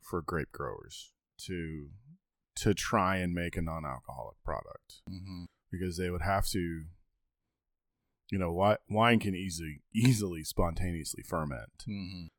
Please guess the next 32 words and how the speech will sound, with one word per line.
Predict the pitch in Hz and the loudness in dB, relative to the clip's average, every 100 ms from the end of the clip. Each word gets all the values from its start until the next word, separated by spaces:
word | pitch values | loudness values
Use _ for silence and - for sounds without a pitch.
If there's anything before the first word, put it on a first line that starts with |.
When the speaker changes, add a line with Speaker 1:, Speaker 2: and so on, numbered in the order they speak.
| - | -4
Speaker 1:
So | - | 2
they'd | 95 98 | 2 2
have | 98 107 - | 4 4 4
to | |
have | 95 95 | 0 0
a | 82 | -2
whole | - 98 98 95 90 85 76 - - 92 | -6 0 2 2 0 -2 -8 -16 -20 -6
different | - 107 - - | 0 2 0 -4
kind | - 107 | -2 -2
of | 90 | -2
environment | 80 76 87 98 95 85 78 - | -6 -6 -2 0 0 -2 -8 -10
in | - 101 | -6 -4
Speaker 2:
Mm-hmm. | 98 | -2
Speaker 1:
their | 90 85 | -2 -4
winery, | 85 90 87 80 76 76 76 _ _ - | -4 -4 -4 -6 -10 -12 -18 _ _ -2
or | 101 | 2
they'd | 101 95 | 2 4
have | 113 | 4
to | 107 | 4
just | 85 87 - | 0 -2 -4
specifically | - - 104 98 87 69 - | -2 0 0 0 -4 -6 -6
focus | 90 - - | -6 -6 -8
on | 69 64 | -8 -12
it. | 64 _ _ _ _ _ _ _ - | -14 _ _ _ _ _ _ _ -4
And | 92 87 80 78 139 - | -2 -2 -6 -10 -12 -6
with | 95 95 87 - - | 0 0 0 -6 -16
land | - 90 95 98 92 85 85 92 - _ - | -10 -4 -2 -2 -2 -4 -8 -10 -12 _ -10
costing | - 90 85 - 87 82 78 - _ _ | 0 2 2 0 -4 -6 -8 -14 _ _
what | 104 87 87 | -8 -2 0
it | 69 - | -2 -6
costs | - 98 101 73 - | -2 2 2 0 -4
nowadays, | 78 71 69 71 60 76 - | -2 -2 -4 -4 -6 -8 -12